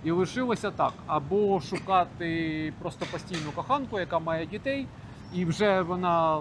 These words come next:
не хоче не заміж нічого, але хоче, просто шукає коханця,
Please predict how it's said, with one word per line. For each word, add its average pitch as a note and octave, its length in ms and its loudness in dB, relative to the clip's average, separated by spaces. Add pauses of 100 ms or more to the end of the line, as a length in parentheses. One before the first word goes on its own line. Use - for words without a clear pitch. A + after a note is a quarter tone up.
(120)
не E3+ 60 -4
хоче F3+ 320 -4
не E3 120 -6
заміж E3 400 -2
нічого, D3 440 -6 (400)
але D#3+ 480 2
хоче, E3+ 680 -2 (920)
просто C#4+ 220 4
шукає A3 340 6
коханця, B3+ 600 2